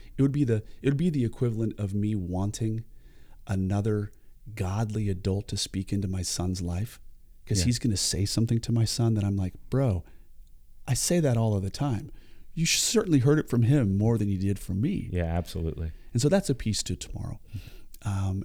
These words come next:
Speaker 1: and I think that, you know, we were talking before this, you have kind of an, and, and, and we're gonna do something like this, but before we hit record, you said something interesting that you go through an exercise every single morning that is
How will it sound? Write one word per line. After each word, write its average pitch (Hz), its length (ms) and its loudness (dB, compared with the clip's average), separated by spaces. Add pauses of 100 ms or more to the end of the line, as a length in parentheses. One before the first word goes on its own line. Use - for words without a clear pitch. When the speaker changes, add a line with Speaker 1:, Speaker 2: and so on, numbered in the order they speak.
Speaker 1:
and 110 140 4
I 113 80 6
think 127 260 2
that, 95 180 0 (580)
you 110 80 4
know, 107 80 6
we 139 180 4
were 175 140 2
talking 95 440 2
before 98 340 0
this, 98 220 0
you 160 60 2
have 147 200 4
kind 135 200 2
of 110 80 0
an, 98 160 2 (340)
and, 120 120 2
and, 113 220 8
and 113 140 6
we're 135 100 8
gonna 131 160 6
do 104 220 4
something 107 560 2
like 92 280 -2
this, - 220 -6
but 104 400 -6
before 110 280 2
we 95 100 2
hit 98 160 2
record, 95 460 2 (420)
you 135 220 0
said - 320 -4
something 165 400 0
interesting 113 500 0
that 90 140 0
you 120 200 2
go 139 160 4
through 123 280 0
an 101 100 4 (100)
exercise 98 840 -2 (320)
every 120 400 0
single 151 480 2
morning 120 560 2 (420)
that 113 240 4
is 98 460 2